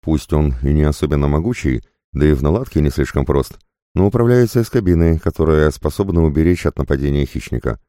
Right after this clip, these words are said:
Будет, ежели что, своего рода механическим защитником, позволяющим попробовать хотя бы отмахнуться от зверя. «Дядя Игнат, а для чего вон тот агрегат? И что это вообще такое?» —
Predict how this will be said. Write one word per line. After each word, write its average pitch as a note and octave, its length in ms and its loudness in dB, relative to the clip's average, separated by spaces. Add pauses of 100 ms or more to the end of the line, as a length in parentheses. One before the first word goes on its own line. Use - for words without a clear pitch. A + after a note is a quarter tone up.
(480)
Будет, A#2 400 2
ежели G2+ 380 2
что, G#2+ 500 0
своего F2+ 400 0
рода F#2 240 2
механическим F2+ 720 0
защитником, D#2+ 640 -2 (340)
позволяющим D2 600 2
попробовать D#2 520 0
хотя D2+ 280 -2
бы D2 240 0
отмахнуться D#2 600 -2
от C2 80 -2
зверя. C2 320 -2 (840)
«Дядя G#2+ 380 2
Игнат, E2 320 -2 (320)
а D2+ 140 -2
для G#2 160 2
чего C#3+ 280 0
вон A#2 140 2
тот G#2 200 0
агрегат? E2+ 420 -2 (400)
И D#2+ 60 -2
что C3 260 -2
это B2 160 2
вообще G#2+ 260 0
такое?» — B1+ 460 -4